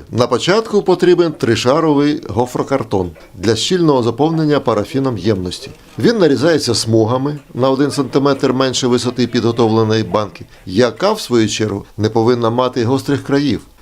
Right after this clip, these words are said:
Далі вирізається гніт на два-три сантиметри вище банки, прикладається до краю смуги і щільно закручується.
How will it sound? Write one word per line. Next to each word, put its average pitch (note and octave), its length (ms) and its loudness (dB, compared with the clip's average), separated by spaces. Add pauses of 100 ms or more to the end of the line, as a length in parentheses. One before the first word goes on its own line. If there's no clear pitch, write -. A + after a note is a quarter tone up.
Далі C3+ 380 0
вирізається B2+ 680 2
гніт A#2 400 0
на G#2 160 0
два-три G#2+ 500 -2
сантиметри G#2 600 -2
вище G#2+ 320 -2
банки, G2 480 -2 (200)
прикладається E3+ 600 2
до A#2 140 2
краю A#2 300 2
смуги E3+ 560 2
і A2 140 0
щільно F3+ 540 2
закручується. G#2 840 0